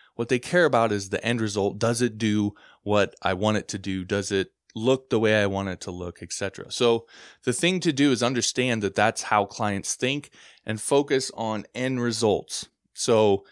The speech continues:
the example I always use is when I did a lot more client work in the past, I did membership sites. I didn't say I used P H P and H-, I did, but what I built was an end product, a membership site.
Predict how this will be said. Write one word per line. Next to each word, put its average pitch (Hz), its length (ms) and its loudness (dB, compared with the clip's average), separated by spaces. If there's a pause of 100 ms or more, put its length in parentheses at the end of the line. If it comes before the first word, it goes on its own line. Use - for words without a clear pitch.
(300)
the 120 60 -8
example 127 380 2
I 120 80 8
always 127 280 2
use 117 280 2
is 104 260 2
when 98 100 0
I 110 220 2
did 104 400 -2
a 104 60 2
lot 104 260 2
more 110 140 -2
client 120 360 -2
work 92 280 -6
in 101 60 -6
the 98 60 -8
past, 117 460 0
I 110 220 2
did 110 320 -4
membership 104 600 -2
sites. - 600 -6 (540)
I 98 100 -4
didn't 113 320 -6
say 110 300 2
I 104 60 2
used 101 420 -4 (160)
P 110 180 -6
H 98 220 -6
P 98 320 -8
and 90 180 -10
H-, 101 220 -10
I 98 60 -8
did, 135 540 0 (680)
but 104 100 0
what 123 220 2
I 127 100 4
built 135 560 2 (260)
was 107 220 -8
an 107 80 -4
end 113 240 -4
product, 107 400 -4
a 98 80 -4
membership 107 800 -4
site. - 460 -6